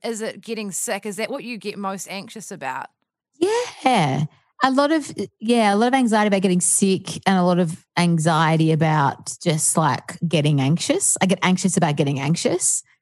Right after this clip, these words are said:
Speaker 2: I've had, like, a, you know, couple of really, um, you know, shitty episodes over the years. And it's so funny that you can get panicked about getting panicked. It's why I don't like flying, because I don't wanna have a panic attack.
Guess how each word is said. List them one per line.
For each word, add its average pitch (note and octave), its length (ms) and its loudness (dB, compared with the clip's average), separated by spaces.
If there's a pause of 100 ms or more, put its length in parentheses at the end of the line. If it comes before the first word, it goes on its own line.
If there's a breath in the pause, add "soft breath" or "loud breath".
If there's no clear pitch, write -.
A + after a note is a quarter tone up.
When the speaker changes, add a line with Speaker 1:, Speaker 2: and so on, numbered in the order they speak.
(260)
Speaker 2:
I've F#3+ 80 2
had, G3 140 2
like, G3 160 2
a, D#3+ 120 0
you F3+ 140 2
know, C3+ 340 2 (300)
couple E3 240 0
of D3 120 2
really, C#3+ 460 2
um, C3+ 360 2 (480)
you E3+ 140 0
know, A#2+ 260 0
shitty E3+ 420 2
episodes D#3+ 460 2
over C#3 120 2
the C3+ 80 0
years. C#3 640 -2 (500)
And E3+ 680 2
it's F#3+ 180 0
so A3+ 380 2
funny A#3+ 460 2
that F3 80 2
you D3 140 0
can F3+ 100 2
get - 180 -4
panicked - 640 -2 (100)
about D#3+ 300 0
getting E3+ 240 4
panicked. - 560 -2
It's - 160 -6
why F3+ 100 4
I - 40 4
don't F#3 100 2
like F3+ 160 -2
flying, D#3+ 500 2
because D#3+ 200 0
I D#3 60 2
don't D3 200 0
wanna D3 140 2
have D#3 120 0
a - 40 -20
panic G3+ 300 -2
attack. - 420 -6